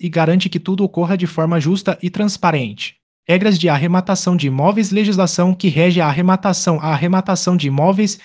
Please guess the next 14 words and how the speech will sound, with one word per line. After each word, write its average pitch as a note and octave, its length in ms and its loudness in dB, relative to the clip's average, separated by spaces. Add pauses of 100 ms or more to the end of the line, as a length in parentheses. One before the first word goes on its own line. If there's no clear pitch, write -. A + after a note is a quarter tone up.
(120)
é F#3 80 -2
regida F3+ 380 2
por F3 180 -2
leis F#3 200 0
específicas F#3 720 -2
que F#3 140 -4
garantem F3 420 2
a F#3 60 2
transparência F#3 800 0
e E3+ 100 0
a F3 60 4
justiça F#3+ 480 0
no F3+ 100 2
processo. F3 720 -4